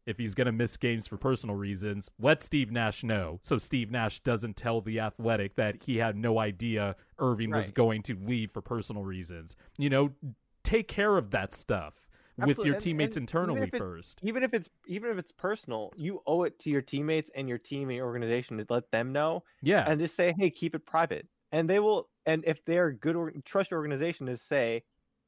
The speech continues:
Speaker 2: "Hey, we understand the reason why. It's totally fine, but we're keeping it internal for now."
Speaker 1: Yeah.
Speaker 2: Whatever it is,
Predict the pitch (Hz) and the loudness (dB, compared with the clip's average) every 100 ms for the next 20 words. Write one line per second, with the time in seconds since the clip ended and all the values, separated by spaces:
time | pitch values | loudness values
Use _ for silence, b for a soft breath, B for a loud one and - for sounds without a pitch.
0 | _ _ _ - 120 113 113 _ _ _ | _ _ _ 0 2 2 0 _ _ _
1 | _ _ - 120 131 135 127 131 127 120 | _ _ -10 -2 2 2 2 0 2 0
2 | 120 110 110 110 107 92 _ _ - - | -2 2 4 4 2 0 _ _ -12 -2
3 | 127 113 107 113 107 101 101 98 _ _ | 0 0 -2 0 0 -2 -4 -10 _ _
4 | _ _ _ 117 98 120 110 123 120 110 | _ _ _ -4 -2 -4 -2 -4 -2 -4
5 | - 110 110 107 - 98 92 90 - _ | -6 -6 -4 -4 -6 -4 -2 -2 -6 _
6 | - 143 165 104 95 95 92 | -4 2 2 2 -4 -6 -6